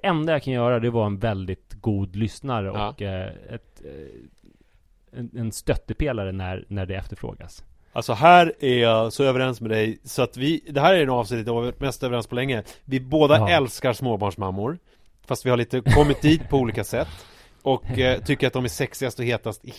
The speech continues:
Speaker 2: hela världen. Och vi vill
Speaker 1: Ja.
Speaker 2: inget hellre än, än att liksom bara, alltså, lite som att man är på ett bollhav på Leos Lekland, fast istället för bollar så är det småbarnsmammor.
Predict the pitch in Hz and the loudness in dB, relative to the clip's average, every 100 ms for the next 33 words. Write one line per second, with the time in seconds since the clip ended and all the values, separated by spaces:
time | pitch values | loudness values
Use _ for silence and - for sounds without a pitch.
0 | - 156 131 110 101 98 92 92 110 131 | -10 -4 0 0 0 -2 -4 -4 -6 -8
1 | - _ 123 131 120 156 170 156 135 107 | -16 _ -2 -2 2 4 4 4 2 0
2 | 110 139 131 113 107 - 117 113 107 127 | 2 2 2 0 -2 -6 -4 -2 -2 -4
3 | 117 110 107 104 - - - - - 131 | 0 2 4 2 -4 -20 -20 -8 -4 0
4 | 147 151 147 131 131 127 127 131 120 123 | 2 2 0 0 0 0 -2 -2 -2 -4
5 | 113 156 127 131 143 127 127 - 135 131 | 2 4 6 6 4 4 -4 -4 -6 -2
6 | 127 - 135 117 156 107 - 139 - 143 | -2 0 -2 0 -2 -2 0 0 0 -10
7 | - 131 127 123 135 131 139 - 107 95 | -2 0 0 0 0 4 2 2 -6 -4
8 | 107 95 95 123 117 92 | -6 -4 -4 -4 -4 -6